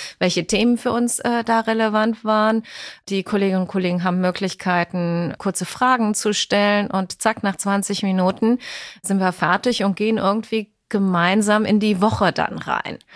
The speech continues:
Und ja, das ist eine kleine Maßnahme, aber auch genau ausgelöst durch dieses, können wir da irgendwie noch Vertrauenskultur stärken?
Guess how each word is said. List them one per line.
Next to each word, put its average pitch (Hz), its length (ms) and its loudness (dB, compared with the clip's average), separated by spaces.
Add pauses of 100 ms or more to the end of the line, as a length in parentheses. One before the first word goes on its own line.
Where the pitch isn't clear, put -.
(460)
Und 185 500 0
ja, 262 160 6
das 165 180 -2
ist - 200 -4
eine 175 340 0 (100)
kleine 190 360 0
Maßnahme, 202 880 2 (140)
aber 175 280 0
auch 190 320 0
genau 190 640 0
ausgelöst 190 680 0
durch 180 120 -2
dieses, 180 540 -4
können 208 180 0
wir 208 80 0
da 190 160 0
irgendwie 196 300 -2
noch 190 120 -2
Vertrauenskultur - 760 -6
stärken? - 460 -12